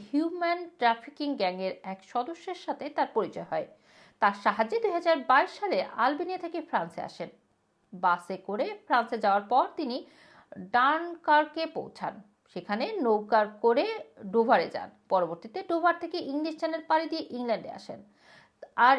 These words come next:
এই পুরো যানের খরচ হিসাবে সাড়ে তিন হাজার পাউন্ড গ্যাংয়ের সদস্যদের দেন ব্রিটেনে থাকা তার কাজিন। আলবেনিয়ার দুর্বিষহ লাইফ রেখে অনেক স্বপ্ন নিয়ে ব্রিটেনে আসেন তিনি, কিন্তু এখানে আসার পর তার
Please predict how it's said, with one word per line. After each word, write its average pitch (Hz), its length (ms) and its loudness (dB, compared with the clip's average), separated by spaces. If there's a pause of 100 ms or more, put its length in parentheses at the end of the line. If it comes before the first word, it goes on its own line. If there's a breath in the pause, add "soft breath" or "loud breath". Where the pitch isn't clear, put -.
এই 269 180 0
পুরো 359 460 -2
যানের 294 420 4
খরচ 302 360 2
হিসাবে 285 300 -2
সাড়ে 247 300 0
তিন 302 260 -4
হাজার 320 320 -2
পাউন্ড 302 380 4
গ্যাংয়ের 208 320 0
সদস্যদের 254 720 -2
দেন 269 320 0
ব্রিটেনে 202 420 -2
থাকা 339 540 -2 (340)
তার 196 220 6 (160)
কাজিন। 185 440 0 (720 loud breath)
আলবেনিয়ার 359 600 2
দুর্বিষহ 320 560 0
লাইফ 285 520 4
রেখে 285 400 0
অনেক 285 300 0
স্বপ্ন 330 380 -4
নিয়ে 339 200 -4
ব্রিটেনে 269 440 -2
আসেন 240 380 -4
তিনি, 214 360 -8
কিন্তু 202 240 -6
এখানে 185 360 -6
আসার 208 260 -4
পর 240 360 2
তার 302 100 0